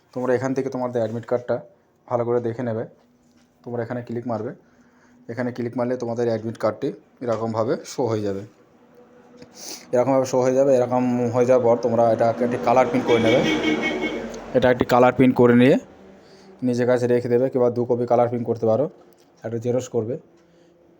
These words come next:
ঠিক আছে? ভালো করে দেখে নেবে তোমাদের কোথায় সিট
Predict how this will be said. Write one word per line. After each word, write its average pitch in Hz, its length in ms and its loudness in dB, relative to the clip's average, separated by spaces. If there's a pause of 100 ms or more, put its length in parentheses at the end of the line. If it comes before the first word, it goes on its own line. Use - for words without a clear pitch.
(140)
ঠিক 160 120 -2
আছে? 113 180 -2 (260)
ভালো 123 200 2
করে 123 120 0
দেখে 117 220 0
নেবে 120 200 -2 (500)
তোমাদের 117 380 2 (880)
কোথায় 123 240 0 (120)
সিট 123 160 -6